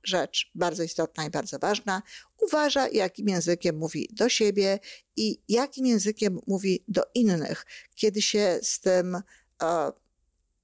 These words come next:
kiedy o tym rozmawia. No bo przecież te rozmowy będą, to jest oczywiste. Więc kochani, uważajcie, jeśli są takie zmiany, uważajcie, co mówicie, uważajcie, w jaki sposób przedstawiacie innym zdanie.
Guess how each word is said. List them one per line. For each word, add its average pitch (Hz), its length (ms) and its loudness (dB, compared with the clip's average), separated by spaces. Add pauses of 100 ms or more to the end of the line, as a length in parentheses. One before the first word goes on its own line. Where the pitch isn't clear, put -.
(320)
kiedy 202 220 2
o 190 100 -2
tym 180 140 -2
rozmawia. 165 540 -2
No 208 100 0
bo 247 100 0
przecież 233 380 -2
te 175 280 2
rozmowy 170 400 -2
będą, 156 500 -2 (320)
to 196 80 0
jest 185 140 2
oczywiste. - 600 -2 (460)
Więc 220 260 0
kochani, 247 500 0 (140)
uważajcie, 202 600 0
jeśli 175 280 -2
są 240 180 2
takie 240 260 -2
zmiany, 190 440 0 (360)
uważajcie, 196 720 0
co 196 140 0
mówicie, 175 560 -4 (120)
uważajcie, 185 640 0
w 196 60 -4
jaki 185 260 0
sposób 175 380 -2
przedstawiacie 170 760 0 (320)
innym 180 340 2
zdanie. 156 500 -2